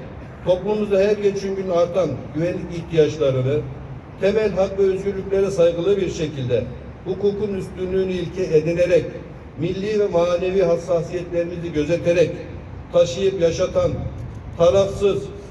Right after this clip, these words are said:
huzur ve güvenliğimizin teminatı olan bu kutsal teşkilatın bir mensup olmaktan onur ve gurur duyuyorum. Her geçen yıl daha güçlenerek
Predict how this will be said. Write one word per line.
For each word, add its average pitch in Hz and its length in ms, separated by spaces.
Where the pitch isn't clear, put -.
huzur 175 300
ve 214 80
güvenliğimizin 196 760
teminatı 185 720
olan 175 240
bu 202 160
kutsal 190 280
teşkilatın 165 840
bir 180 100
mensup 147 480
olmaktan 151 580
onur 147 340
ve 151 140
gurur 127 320
duyuyorum. 107 380
Her 214 160
geçen 202 360
yıl 147 200
daha 190 200
güçlenerek 185 680